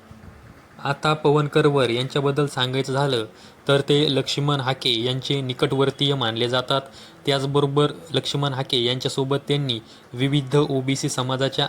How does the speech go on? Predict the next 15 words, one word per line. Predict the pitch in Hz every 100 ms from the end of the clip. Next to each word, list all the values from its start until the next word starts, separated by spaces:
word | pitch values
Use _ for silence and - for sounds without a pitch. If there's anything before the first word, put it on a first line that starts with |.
| -
आंदोलनामध्ये | 135 135 139 139 135 110 - - -
हे | 131
काम | 135 131 131
केलेलं | 123 127 123 123
आहे | 123 117 107 104 - - - -
आणि | 120 131 147
ते | 139 151 117 110 - - -
वंचित | 135 143 160 156
बहुजन | 131 139 139 143
आघाडी | 135 131 147 135 117
या | 120 131
पक्षाकडून | 123 - 139 139 143 139
निवडणूक | 131 131 135 131
लढवत | 127 120 120 123
होते. | 127 123